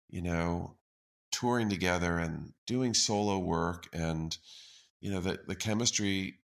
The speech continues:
and the sense of bondedness has remained. And, you know, I think if you had to, you know, if you had to predict, if there, there hadn't been a tragic ending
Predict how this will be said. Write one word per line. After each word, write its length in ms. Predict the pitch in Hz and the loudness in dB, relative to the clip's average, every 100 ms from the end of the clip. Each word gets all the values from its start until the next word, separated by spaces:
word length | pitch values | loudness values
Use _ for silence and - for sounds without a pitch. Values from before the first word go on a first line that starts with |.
| _ _ _ - | _ _ _ -12
and 140 | 92 | -6
the 60 | 90 | 2
sense 280 | - 95 101 | 2 2 0
of 80 | 76 | 2
bondedness 840 | 85 98 110 82 82 85 - - - - _ _ _ _ _ _ | 0 2 0 -2 -2 2 2 2 -6 -20 _ _ _ _ _ _
has 600 | 92 87 90 - - - _ - | -2 0 2 2 0 -6 _ -10
remained. 960 | 90 92 92 123 143 - 58 69 - - | -4 -2 0 0 0 -2 -4 -6 -8 -6
And, 520 | 80 85 87 85 80 - _ _ _ _ _ _ _ - | 0 2 4 4 0 -4 _ _ _ _ _ _ _ -4
you 100 | 95 | 0
know, 60 | |
I 80 | 90 | 2
think 400 | 87 87 - - _ _ - | 2 0 0 -12 _ _ -8
if 140 | 87 | -4
you 100 | 90 | 2
had 180 | 95 87 | 2 4
to, 200 | 90 87 - - _ _ _ - | 4 2 -2 -20 _ _ _ -4
you 100 | 101 | 0
know, 420 | 90 80 85 87 - _ _ - | 2 4 2 -2 -10 _ _ -8
if 140 | 87 | -2
you 80 | 92 | 2
had 160 | 92 85 | 2 4
to 180 | 90 87 - - - - _ _ _ - | 2 0 -10 -20 -20 -20 _ _ _ -4
predict, 540 | 95 80 113 143 139 | -2 0 2 4 2
if 100 | 87 | 0
there, 220 | 92 85 - | 2 0 0
there 120 | 87 | 0
hadn't 340 | 90 101 117 | 2 2 2
been 120 | 95 | 0
a 60 | 78 | 2
tragic 480 | - 87 80 82 - | 2 2 2 0 0
ending 480 | 78 78 82 87 | 0 2 2 0